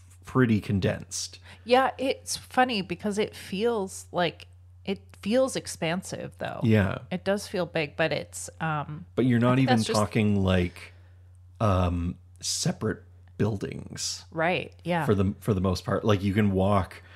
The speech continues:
Speaker 1: through from, you know, the, the far north end of, of Wilderness Lodge all the way through to the Boulder Ridge Villas,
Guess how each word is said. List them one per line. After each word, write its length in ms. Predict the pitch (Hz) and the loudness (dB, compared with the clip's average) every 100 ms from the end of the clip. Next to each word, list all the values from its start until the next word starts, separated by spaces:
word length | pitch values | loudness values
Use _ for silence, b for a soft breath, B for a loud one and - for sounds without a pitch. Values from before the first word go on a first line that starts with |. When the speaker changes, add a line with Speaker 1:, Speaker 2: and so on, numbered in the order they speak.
| B B B B | B B B B
Speaker 1:
through 440 | - 113 98 95 - | -2 2 2 2 -2
from, 640 | - 104 92 90 90 87 - - - - - - - | 2 2 4 2 0 -2 -10 -20 -20 -20 -20 -20 -14
you 160 | - 104 | -4 0
know, 280 | 90 92 92 - - | 0 -2 -4 -12 -2
the, 640 | 98 92 90 90 90 90 - - - - - - - | 2 2 2 2 2 0 -4 -20 -20 -20 -20 -16 -6
the 80 | 120 | -6
far 560 | - 98 95 95 - - - - - - | 2 4 4 4 0 -4 -20 -20 -18 -6
north 400 | 120 104 95 87 | 0 2 2 2
end 300 | 92 95 95 | 2 2 4
of, 380 | 92 90 90 - | 2 0 -4 -6
of 180 | 107 | -6
Wilderness 400 | 107 95 92 90 | -2 0 0 -2
Lodge 500 | 110 90 92 92 92 B B B B | 0 0 0 0 -6 B B B B
all 120 | 95 | 0
the 60 | 95 | 2
way 140 | 92 | 2
through 320 | 90 101 92 | 0 0 2
to 80 | 92 | 2
the 140 | 90 87 | 2 0
Boulder 400 | 87 98 92 95 | -2 -4 0 0
Ridge 320 | 92 87 - - | 2 0 -6 -6
Villas, 720 | 107 95 92 87 85 - - | 0 2 2 2 -2 -4 -6